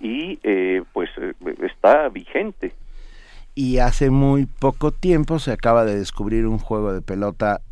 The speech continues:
Speaker 2: aquí, en la Ciudad de México, cerca del Templo Mayor, ¿es así?
Speaker 1: Exactamente, mira, es, eh, frente al Templo Mari-, Mayor y detrás de Catedral pudimos ya, eh, ver,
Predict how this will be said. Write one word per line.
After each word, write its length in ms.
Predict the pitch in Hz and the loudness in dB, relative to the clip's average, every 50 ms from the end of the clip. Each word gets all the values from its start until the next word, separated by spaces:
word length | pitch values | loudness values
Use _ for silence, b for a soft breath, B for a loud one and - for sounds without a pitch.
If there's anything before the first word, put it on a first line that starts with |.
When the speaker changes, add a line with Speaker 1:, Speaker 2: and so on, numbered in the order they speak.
| - | -6
Speaker 2:
aquí, 400 | - 87 90 - - 139 139 110 104 - - | -4 -4 -4 -2 -2 -2 -2 -2 -4 -8 -12
en 340 | - 78 82 85 87 85 82 | -12 -12 -10 -10 -8 -8 -8
la 140 | 80 80 82 | -8 -10 -10
Ciudad 220 | - - 87 92 | -10 -8 -6 -6
de 80 | 98 95 | -4 -4
México, 600 | 101 120 127 120 - 120 101 - 90 87 85 76 | -4 -4 -4 -4 -6 -8 -8 -8 -8 -8 -8 -8
cerca 320 | - - 101 - - 107 | -8 -8 -8 -6 -4 -4
del 120 | 98 92 - | -4 -4 -4
Templo 280 | - 101 92 90 92 | -6 -8 -6 -6 -6
Mayor, 320 | 92 90 90 92 101 98 90 | -6 -4 -4 -4 -4 -4 -4
¿es 140 | 85 - - | -6 -8 -8
así? 400 | - - 110 117 151 175 165 - - - - | -8 -6 -4 -2 -2 -2 -2 -4 -8 -8 -6
Speaker 1:
Exactamente, 800 | - - - - - 127 - - 143 135 135 156 170 185 - - 127 | -4 -4 -2 0 0 0 2 2 0 2 0 0 -2 -4 -2 -4 -2
mira, 320 | 117 123 131 - 87 - - - | -2 0 2 2 2 2 0 -4
es, 140 | - 98 - - - - | -4 -4 -4 -4 -2 0
eh, 160 | 104 95 - - | 0 0 2 2
frente 400 | - - 165 214 233 226 - - | 4 6 6 6 4 2 0 0
al 120 | 104 104 - | 0 0 0
Templo 280 | - 131 135 - 135 123 | -2 -6 -4 -4 -4 -2
Mari-, 300 | 107 92 85 85 87 85 - | 0 0 0 0 -2 -6 -6
Mayor 420 | - 92 90 87 85 90 120 151 - - - - - - - - | -4 -4 -2 0 0 0 0 -2 -4 -10 -18 -18 -18 -18 -12 -6
y 80 | - 120 | -2 0
detrás 480 | 104 104 98 - 139 131 156 180 160 - | 0 0 0 0 2 2 2 2 2 0
de 80 | 113 - | -6 -4
Catedral 540 | - 123 - - 139 123 113 95 90 104 - - - - - - - - - - | -4 -2 -2 -2 -2 0 0 0 0 -2 -4 -12 -16 -16 -14 -12 -10 -8 -6 -6
pudimos 600 | 110 101 101 107 120 123 127 127 127 120 - 101 | -4 -4 -2 -2 -2 0 0 2 2 2 0 0
ya, 440 | 101 101 101 113 117 120 120 - - | 2 2 2 4 4 2 0 0 -2
eh, 420 | 95 95 95 95 90 87 87 85 - - - - - - | 0 0 2 2 2 0 -2 -2 -4 -4 -4 -4 -4 -2
ver, 420 | - - 113 123 131 127 - - | 2 4 6 6 6 4 2 -2